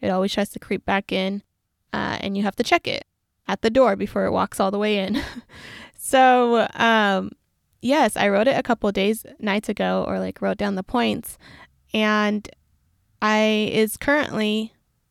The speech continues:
what day is it? Oh, it's currently Thursday at nine twenty P M, and I'm recording this, um, and I was tired, but as soon as I got in my podcast mode, it just, like, woke me up, um,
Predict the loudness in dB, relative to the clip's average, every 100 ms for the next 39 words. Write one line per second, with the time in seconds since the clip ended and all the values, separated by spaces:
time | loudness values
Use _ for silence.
0 | _ -12 -6 -6 -6 -10 _ 0 0 0
1 | 0 2 2 0 2 4 2 -2 -4 -2
2 | -6 _ -8 -6 -4 -4 -4 -4 -4 -4
3 | -4 -4 -6 -6 -8 -6 -8 _ _ _
4 | -8 -6 0 2 2 -2 -2 -2 -2 -4
5 | -14 _ -20 _ _ _ -2 0 0 -2
6 | -6 -6 -4 -4 -6 -10 _ _ _ 0
7 | 2 4 2 2 -2 0 2 0 -2 -2
8 | -2 0 -2 -2 0 0 -2 -6 _ -10
9 | -6 0 0 0 -2 -2 -2 -4 -4 -2
10 | -2 0 -2 -2 -4 -2 2 4 2 0
11 | _ _ -10 -6 -6 -4 -4 -4 0 0
12 | -2 -8 -4 2 0 0 _ _ -6 -2
13 | -2 -4